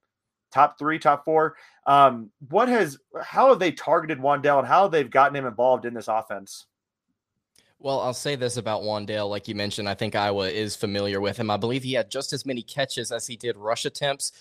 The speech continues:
Speaker 2: uh, against the Hawkeyes in the, uh, the games that he played against them. I believe it was nine apiece, if I'm not mistaken. And Wan'Dale,
Speaker 1: Yep.
Speaker 2: uh, has not necessarily been the running threat, uh, this season on sweeps.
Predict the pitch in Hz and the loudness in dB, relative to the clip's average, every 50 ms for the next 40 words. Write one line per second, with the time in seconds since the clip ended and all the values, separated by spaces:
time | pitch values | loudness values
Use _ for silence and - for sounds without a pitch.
0 | _ _ _ - 135 127 120 113 123 127 120 - 123 110 123 123 123 - 131 120 | _ _ _ -2 0 0 0 -2 -4 -6 -4 -2 -4 0 0 -2 -2 0 -2 -2
1 | 120 113 117 113 113 110 117 117 117 113 113 110 107 104 98 110 98 113 117 117 | -2 -2 -4 -6 -8 -8 -10 -8 -6 -2 -2 0 -2 -2 -4 -6 -6 -4 -4 -4
2 | 117 - 120 104 113 123 113 - - 120 117 113 107 98 110 110 101 - - - | -4 -6 -8 -8 -8 -8 -8 -4 -2 0 0 0 0 -2 -4 -6 -6 -8 -10 -6
3 | 113 107 110 107 101 98 110 113 110 104 104 101 101 95 101 101 104 110 110 104 | -4 -4 -4 -2 -4 -4 -4 -6 -6 -6 -6 -6 -6 -8 -8 -6 -6 -4 -4 -6
4 | - _ - 117 120 117 - 113 - - 107 107 110 113 113 - 110 101 - - | -8 _ -10 -8 -8 -8 -8 -8 -8 -10 -10 -8 -8 -10 -10 -10 -12 -14 -8 -6
5 | 117 117 117 - 113 107 104 101 104 113 127 131 123 110 117 123 123 110 101 98 | -4 -6 -6 -8 -12 -12 -12 -8 -4 -2 -2 0 0 0 0 2 2 2 2 0
6 | - - - - - - - 113 113 104 110 113 - - 120 131 156 - 160 151 | -4 -10 -20 -20 -10 -4 -2 -2 0 0 -2 -4 -4 0 2 2 2 2 0 -2
7 | 117 127 - - 139 131 127 123 117 101 123 120 113 107 101 98 107 117 120 110 | -2 -2 -2 0 2 2 2 0 -2 -2 -2 -2 -2 -2 -2 -2 0 0 0 -2
8 | 104 - - - 107 98 95 90 - _ - - - _ - 120 110 104 101 98 | -6 -8 -10 -6 -4 -2 -2 -2 -4 _ -20 -20 -20 _ -6 -2 -2 0 0 -2
9 | 92 113 110 - - - 123 110 113 110 104 101 - - - 123 107 - - - | -2 -2 -2 -2 -2 -6 -6 -4 -4 -4 -4 -4 -6 -6 -4 -4 -4 -6 -10 -16